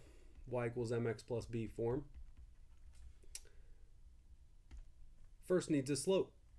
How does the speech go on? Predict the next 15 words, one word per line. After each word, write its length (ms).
Slope 300
formula 380
is 160
rise 300
over 240
run, 320
or 120
delta 300
y 380
over 240
delta 420
x, 520
or 180
y 300
two 380